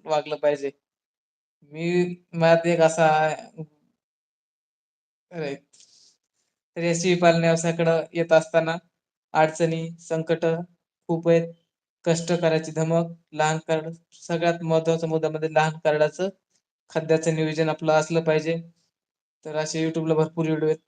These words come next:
त्या खाद्याचं नियोजन सांगितलेलं आहे. शे-, शेळीच्या डिलिव्हरी विषयी, आषाढी, असे सगळे विषयावर, अ, भरपूर, अ, मी नवीन असल्यामुळे सध्या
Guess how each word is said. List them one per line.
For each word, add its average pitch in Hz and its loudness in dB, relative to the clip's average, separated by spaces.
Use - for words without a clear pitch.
त्या 151 2
खाद्याचं 151 -2
नियोजन 151 -4
सांगितलेलं 147 -4
आहे. 143 -4
शे-, 156 -4
शेळीच्या 160 0
डिलिव्हरी 156 2
विषयी, 143 -4
आषाढी, 151 -4
असे 165 -8
सगळे 170 2
विषयावर, 160 6
अ, 156 4
भरपूर, 156 4
अ, 151 0
मी 160 -10
नवीन 170 4
असल्यामुळे 165 4
सध्या 160 6